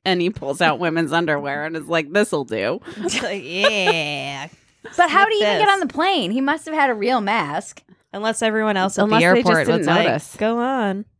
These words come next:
Speaker 2: No.
Speaker 3: But I wonder if maybe the flight crew was from D C 'cause it was going from Miami to D C or Fort Lauderdale to D C.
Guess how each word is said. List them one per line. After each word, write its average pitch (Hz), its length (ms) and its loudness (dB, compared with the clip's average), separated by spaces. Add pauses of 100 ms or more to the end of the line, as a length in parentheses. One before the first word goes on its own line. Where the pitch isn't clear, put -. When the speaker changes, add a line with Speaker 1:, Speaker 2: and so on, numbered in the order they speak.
Speaker 2:
No. 196 460 -8 (680)
Speaker 3:
But 254 120 2
I 285 80 8
wonder 349 260 0
if 381 120 -4
maybe 277 220 0
the 220 120 2
flight 202 480 0
crew 262 340 2
was 208 180 0
from 175 220 -6
D 180 240 -2
C 180 420 2
'cause 185 200 -2
it - 20 -2
was 170 140 -4
going 170 320 2
from 175 180 -4
Miami 160 520 0
to 165 180 -4
D 147 180 -2
C 156 420 0
or 165 140 2
Fort 156 300 -2
Lauderdale 160 500 2
to - 160 -6
D 151 240 -4
C. 156 460 -4